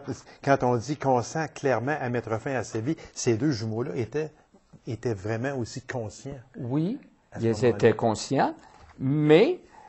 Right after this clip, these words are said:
Speaker 2: euh, ils semblent pas, en tout cas, c'est sûr que la souffrance, c'est difficile de, de, de, de, de, de mesurer le degré de la souffrance.
Speaker 1: Oui, exactement.
Speaker 2: Mais il, il, il semblait pas, là, qu'il était dans une situation de souffrance
Speaker 1: Mais
Speaker 2: extrême.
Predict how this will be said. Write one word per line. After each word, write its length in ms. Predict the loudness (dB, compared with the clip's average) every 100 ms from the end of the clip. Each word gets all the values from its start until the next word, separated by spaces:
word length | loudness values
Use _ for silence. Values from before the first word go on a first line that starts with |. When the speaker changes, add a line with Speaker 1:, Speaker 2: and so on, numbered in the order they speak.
| -20 _ 8
Speaker 2:
euh, 680 | 10 12 12 8 6 2 -4 -8 -14 -20 -10
ils 120 | -8
semblent 640 | -8 6 10 10 10 6 8
pas, 340 | 8 6 4 -8 -20 _ _ -20
en 20 |
tout 120 | 0 6
cas, 180 | 6 4 -16
c'est 180 | -8 -2
sûr 180 | 2 4
que 60 | 6
la 180 | 4
souffrance, 480 | 4 -2 0 0 0
c'est 80 | -4
difficile 400 | -6 -6 -2 4
de, 120 | 6
de, 160 | 6 6
de, 200 | 6 4
de, 180 | 4 2
de, 320 | 4 4 4
de 80 | 0
mesurer 440 | 4 6 6 4 4
le 100 | 4
degré 260 | 2 0
de 60 | 2
la 80 | 0
souffrance. 380 | -2 0 2 4
Speaker 1:
Oui, 200 | 4 2
exactement. 540 | 0 -4 -4 -4 -4
Speaker 2:
Mais 440 | 0 4 4 2 -12 -20 _ -20 -20 -20
il, 100 | -18 -14 -14 -8
il, 140 | -6
il 80 | -4
semblait 460 | 8 10 10 8 8
pas, 200 | 6 8
là, 140 | 6
qu'il 240 | 4 2
était 220 | 4 4 4
dans 160 | 4
une 240 | 2 -2 -4
situation 960 | -8 0 4 4 4 2 2 2 0
de 200 | 0 0
souffrance 520 | 0 -2 0 4 6
Speaker 1:
Mais 100 | 6
Speaker 2:
extrême. 500 | 2 0 2 2 2